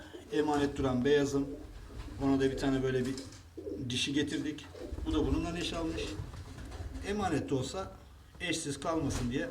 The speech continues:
ayna kuyruk böyle bir tane getirdik. Bu da bununla neş aldı.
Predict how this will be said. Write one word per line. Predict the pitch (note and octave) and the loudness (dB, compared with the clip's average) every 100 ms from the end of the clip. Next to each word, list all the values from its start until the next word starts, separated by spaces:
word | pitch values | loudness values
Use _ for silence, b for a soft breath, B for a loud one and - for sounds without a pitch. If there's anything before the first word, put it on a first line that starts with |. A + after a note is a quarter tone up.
| - | -2
ayna | D#3 D#3+ D#3+ | 0 2 2
kuyruk | C#3+ C#3 F3 | 2 0 0
böyle | D#3 C#3 C#3 | 2 4 2
bir | |
tane | - C3 C3 - - - - - - - - - - | 0 -2 -2 -6 -14 -18 -18 -18 -16 -14 -14 -12 -2
getirdik. | C#3+ C3 A#2+ A#2+ B2 - - | 0 2 2 0 -4 -6 -4
Bu | C#3+ | 2
da | C#3+ | 2
bununla | C#3+ D3 D3 | 2 0 0
neş | B2+ G#2 | 2 0
aldı. | A#2 G#2+ C3 | 0 -2 -2